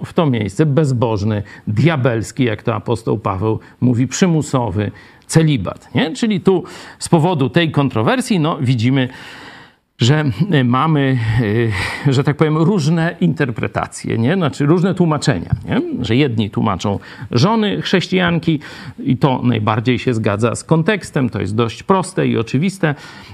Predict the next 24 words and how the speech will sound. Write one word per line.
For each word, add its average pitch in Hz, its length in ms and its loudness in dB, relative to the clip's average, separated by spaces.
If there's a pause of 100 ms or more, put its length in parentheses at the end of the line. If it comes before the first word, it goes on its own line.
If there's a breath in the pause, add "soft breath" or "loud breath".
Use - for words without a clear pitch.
E, 120 380 0
tu, 127 320 2
<clears throat> 123 640 2
e, 101 240 0 (120)
a 185 240 2
Biblia 120 420 2 (100)
katolicka 107 760 0
daje, 107 340 0
że 285 140 -4
to 320 120 -2
taka 190 280 -6
kobieta, 196 500 -2
siostra, - 440 -4
gospodyni, 113 680 -2
że 185 140 -4
co, 156 160 0
toż - 200 -6
nie 90 120 -2
można 95 260 -2
gospodyń 214 560 0
zabierać 202 480 0
ze 190 100 0
sobą, 185 420 -2
nie? 202 200 0